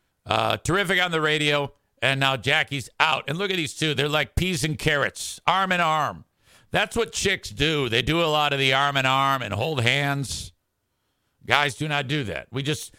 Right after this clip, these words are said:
like, if you were to take a publicity shot for guy radio show, this is the look. You just gotta be pissed off. Ugh. You know? Unless you're like, um, Ace and T J North,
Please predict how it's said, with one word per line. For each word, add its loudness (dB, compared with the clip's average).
like, 0
if -2
you 0
were -2
to -4
take 0
a 2
publicity -2
shot 2
for -2
guy 2
radio 0
show, -2
this -4
is -4
the -4
look. -4
You -8
just -8
gotta 0
be -2
pissed 0
off. 0
Ugh. -6
You 0
know? 0
Unless 0
you're 2
like, 0
um, 0
Ace 2
and -2
T 2
J 2
North, 0